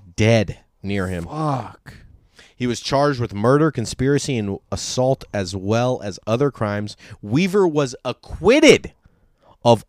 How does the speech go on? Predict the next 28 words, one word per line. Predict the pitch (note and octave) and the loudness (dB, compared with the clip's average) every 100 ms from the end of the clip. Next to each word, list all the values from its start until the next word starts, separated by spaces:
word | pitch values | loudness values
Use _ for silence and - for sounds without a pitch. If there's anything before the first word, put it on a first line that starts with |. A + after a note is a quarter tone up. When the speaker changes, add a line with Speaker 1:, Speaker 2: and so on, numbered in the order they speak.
| - | 6
Speaker 1:
all | D#3 G3+ A3 | 10 12 10
charges. | - G#3 G3 C3+ A#2 - | 8 8 8 8 0 -4
Keep | - D3+ | -6 -2
in | |
mind, | C#3+ C#3 | 0 0
he | B2 | -2
did | G2 C3 C3+ | -2 -4 -4
kill, | - C#3+ B2+ | -4 -4 -4
I | G2+ | -8
think, | _ D3+ G#3 | _ -8 -8
a | - | -10
couple | - C3 A#2 F#2+ | -6 -6 -2 -4
U | F2+ | -2
S | F2+ - | -4 -4
Marshals, | F#2 F2 E2 E2+ | -8 -6 -10 -10
but | E2 D#2+ | -12 -10
I | F#2 | -6
know | A#2 A2+ | -2 -4
he | |
did | F2+ F#2 | -4 -12
kill | - F2 | -10 -10
one. | F2+ E2 - C3 | -8 -10 -12 -14
Speaker 2:
Okay. | A#2+ G#2+ A2+ - | -10 -12 -12 -10
Speaker 1:
Except | A#2 - - D3 D#3+ C#3 | -8 -8 -4 -2 -2 -4
a | |
feeling, | - - C#3 D3 C3+ _ - | -10 -6 -2 -2 -4 _ -12
a | |
f-, | G#2 - - | -12 -12 -14